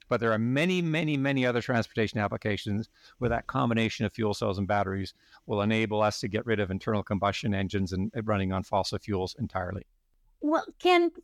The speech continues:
Speaker 2: can fuel cells be used in homes, or is it, what are they best used?
Speaker 1: So the, so the, the, the, the most, the most common, uh,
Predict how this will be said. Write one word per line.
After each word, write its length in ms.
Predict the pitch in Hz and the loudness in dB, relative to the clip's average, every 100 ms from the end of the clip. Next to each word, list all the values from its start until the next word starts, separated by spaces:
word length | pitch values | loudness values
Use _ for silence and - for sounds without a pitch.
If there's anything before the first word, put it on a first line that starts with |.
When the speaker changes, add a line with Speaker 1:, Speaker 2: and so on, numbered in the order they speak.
| _ _ | _ _
Speaker 2:
can 200 | - 339 | 0 2
fuel 360 | 311 - 403 466 | 2 2 2 2
cells 360 | - 359 339 - | 2 4 4 2
be 220 | 294 294 | 0 2
used 540 | 254 247 262 247 - | 4 4 4 0 -4
in 320 | - 254 294 330 | 0 2 2 0
homes, 720 | - 330 339 392 403 392 - | -2 0 2 0 -2 -4 -2
or 200 | 262 254 | 2 4
is 100 | 254 | 4
it, 220 | 269 254 - _ _ _ - | 2 0 -6 _ _ _ 2
what 200 | 311 381 | 4 6
are 100 | 359 | 4
they 120 | 311 | 2
best 380 | 285 285 - 254 | 2 -2 -2 0
used? 760 | 240 247 240 - - - - - _ _ _ _ _ | 2 2 -2 -6 -10 -8 -10 -14 _ _ _ _ _
Speaker 1:
So 220 | - - 165 | -6 0 2
the, 100 | 170 | 2
so 180 | - 165 | 0 2
the, 160 | 147 | 2
the, 160 | 139 147 | 2 2
the, 240 | 139 151 156 | 2 0 0
the 140 | 139 | 0
most, 400 | 160 208 - - _ - | 2 2 0 -10 _ -8
the 180 | 143 147 | -2 2
most 400 | 190 - - - | 2 0 -4 -6
common, 580 | - 160 156 143 135 139 | 0 2 4 2 0 0
uh, 240 | 127 110 | -2 -2